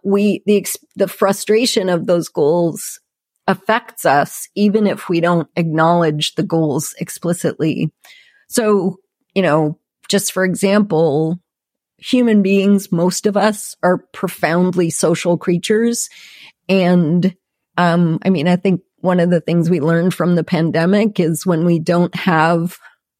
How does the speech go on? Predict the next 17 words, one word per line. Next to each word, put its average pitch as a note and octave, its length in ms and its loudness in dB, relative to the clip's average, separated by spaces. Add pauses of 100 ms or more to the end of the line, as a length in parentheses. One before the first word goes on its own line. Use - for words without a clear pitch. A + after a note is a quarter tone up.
(160)
human F#3 320 0
interaction, F#3 1000 0 (240)
uh, C#3+ 160 -2 (220)
all G3 160 2
<laughs> - 0 -
sorts A3+ 420 -4
of G#3 120 -2
bad F3 320 0
things F3+ 280 -2
happen. F#3+ 460 0 (440)
We A3+ 100 2
suffer A3 840 0
from F#3 520 0
loneliness F3+ 720 0
and - 120 -2
isolation. F3+ 920 0
And, D#3+ 300 -4